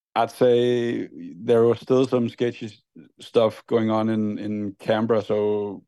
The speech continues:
I'm, I'm not hundred percent sure, uh, about that, but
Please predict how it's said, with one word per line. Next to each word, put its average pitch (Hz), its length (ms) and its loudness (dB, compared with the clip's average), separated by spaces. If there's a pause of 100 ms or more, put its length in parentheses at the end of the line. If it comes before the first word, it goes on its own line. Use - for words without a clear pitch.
(720)
I'm, 113 440 2
I'm 117 140 0
not 123 140 2
hundred 123 240 -4
percent 107 280 -8
sure, 127 440 -2 (140)
uh, 104 320 -2
about 101 300 -2
that, 113 240 -2 (280)
but 104 180 -4